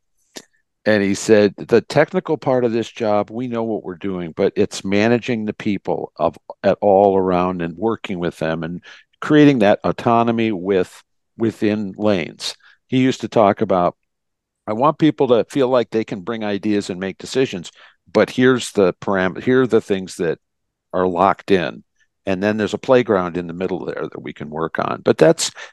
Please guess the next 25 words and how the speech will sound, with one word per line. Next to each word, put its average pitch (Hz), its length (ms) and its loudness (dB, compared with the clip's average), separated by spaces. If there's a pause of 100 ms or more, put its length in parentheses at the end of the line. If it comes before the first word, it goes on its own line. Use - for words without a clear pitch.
(380)
that 143 200 4
takes 165 260 4
a 151 60 4
lot 131 220 6
of 110 100 2
time, 143 400 2
which 104 240 -4
leads 127 280 -2
me 107 220 -4
to 101 320 -4
another 98 260 0
question, 120 520 -2
which 87 240 -6
is, 90 240 -4 (500)
how 147 220 4
much 202 300 2
of 117 180 -2
your 120 200 0
time 98 640 -2 (600)
is 107 200 4
spent 117 540 0 (180)
on 90 520 -2 (540)
sort 127 420 0
of 110 180 0
the, 98 360 -2